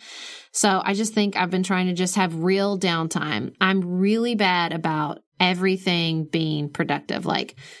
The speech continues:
so I spend a lot of my downtime reading, and that feeds this, like, idea of, like, I'm checking books off my list, I'm reading.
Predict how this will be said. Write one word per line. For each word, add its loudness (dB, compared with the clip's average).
so 2
I 2
spend 0
a 2
lot 2
of 0
my 0
downtime -2
reading, 0
and 0
that -2
feeds 0
this, -2
like, -2
idea 0
of, -6
like, -2
I'm -2
checking -2
books 0
off 2
my 0
list, 0
I'm -2
reading. 0